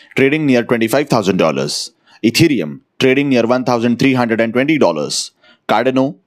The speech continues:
X R P, Solana, and Tron also fell down today. Due to the rising Bitcoin mining operations in Washington, the Public Utility District has passed a bill which has increased the electricity rates by twenty-nine percent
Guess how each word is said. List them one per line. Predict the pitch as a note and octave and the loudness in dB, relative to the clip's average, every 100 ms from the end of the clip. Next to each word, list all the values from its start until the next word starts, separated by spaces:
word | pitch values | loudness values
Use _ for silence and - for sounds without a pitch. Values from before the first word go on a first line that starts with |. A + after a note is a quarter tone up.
| _ | _
X | - A2+ E3+ | -4 0 2
R | D#3+ | 0
P, | F2+ C2 - - | -2 -6 -10 -8
Solana, | - C#3 D3 B2 D2 - | -2 2 2 0 -4 -6
and | G2 F#2+ | -6 0
Tron | C3 A2 D2+ D2+ - | 0 0 -4 -8 -2
also | A2 A#2 | 0 0
fell | D3+ A#2 | 0 0
down | F#2+ F2 | 0 -2
today. | F2 F2+ C#2 - _ _ _ _ - _ - - - _ - | -2 -2 -4 -10 _ _ _ _ -20 _ -20 -20 -20 _ 0
Due | D#3+ | 2
to | F3+ B2 | 2 2
the | B2 | 2
rising | C3 C#3 F3+ | 2 0 0
Bitcoin | C3+ - A#2+ | 0 0 0
mining | A2+ B2 D#3 | 0 0 0
operations | C#3 - G#2+ G#2 F2+ | 0 0 0 0 0
in | G2 | 2
Washington, | G#2+ A#2+ C#3 D#2+ C#2 - _ _ _ | 2 2 0 -2 -6 -10 _ _ _
the | G#2+ | -2
Public | - C#3 F3+ D3 | 0 0 0 2
Utility | C3 B2 C3 B2+ | 2 4 2 2
District | B2+ C3 - G2+ - - | 2 0 0 -2 -6 -10
has | - A2 | -4 -2
passed | - C3+ - | 0 0 2
a | D#3+ | 0
bill | A#2 E2+ C2+ _ _ _ - | 0 -2 -8 _ _ _ -2
which | B2 C3 | 0 2
has | B2 A#2+ | 0 0
increased | A#2+ C#3+ E3 - A2+ | 2 2 0 0 0
the | A#2 | 2
electricity | B2 C#3 E3 D#3+ C#3 B2+ | 2 2 2 2 2 2
rates | C3+ F2+ - - _ _ | 2 0 -2 -6 _ _
by | A2+ | -2
twenty-nine | A2+ B2+ B2+ D#3 C3+ D#3 | 0 0 2 0 0 -2
percent | D#3 C#3 - D#2 | 2 2 2 -2